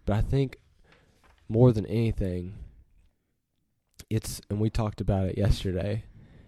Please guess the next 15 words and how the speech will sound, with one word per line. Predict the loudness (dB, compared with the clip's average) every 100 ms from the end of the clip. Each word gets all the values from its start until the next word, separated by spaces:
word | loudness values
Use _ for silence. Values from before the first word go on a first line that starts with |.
| -14
it's | -10 -6 -2
like | -2 -2
this, | -2 -2 -2 -4 -6 -10 -16 -20 -20 _ -20 -20 _ _ _ _ _ _
it's | -4 0
almost | 2 0
like | -2 -2
Satan, | -2 -4 -4 -8
like, | -8 -8
lulls | -4 0 2 0 -2 -2
you | -2
into | -2 -4 -4 -4 -2 -2 -4 -8 -18 -20 -20 -20
that | -6 -4 -2
just | -2 -4 -6 -16 -10
kind | -8 -6 -4 -2 -2 -2
of, | -2 -4 -6 -10